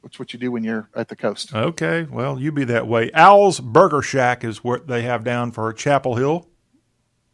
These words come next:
Speaker 1: No, another
Speaker 2: No.
Speaker 1: one I'm not familiar with. No.
Speaker 2: Char Grill for Raleigh and N C State.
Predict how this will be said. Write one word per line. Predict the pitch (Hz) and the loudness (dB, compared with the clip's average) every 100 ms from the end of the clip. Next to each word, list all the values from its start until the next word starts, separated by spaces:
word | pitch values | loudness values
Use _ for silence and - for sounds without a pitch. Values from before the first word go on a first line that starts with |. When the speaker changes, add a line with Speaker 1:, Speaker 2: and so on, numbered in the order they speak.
| _ _ _ _ _ _ _ - | _ _ _ _ _ _ _ -12
Speaker 1:
No, | 107 123 131 _ _ _ - _ | -4 -2 -2 _ _ _ -20 _
another | 120 120 | -2 2
Speaker 2:
No. | 127 | 4
Speaker 1:
one | 135 | 2
I'm | 139 | 2
not | 147 | 2
familiar | - 151 151 139 | 0 -2 0 2
with. | 127 - - | 2 0 -12
No. | 120 127 | -10 -6
Speaker 2:
Char | 139 156 170 175 | 8 10 12 10
Grill | 139 135 165 160 160 165 - _ _ | 6 4 6 6 4 0 -8 _ _
for | - 120 | -4 2
Raleigh | 117 143 156 165 | 6 8 6 2
and | 120 | -2
N | 139 143 | -2 -4
C | 143 139 | -2 -4
State. | - 143 175 190 | 0 0 0 -4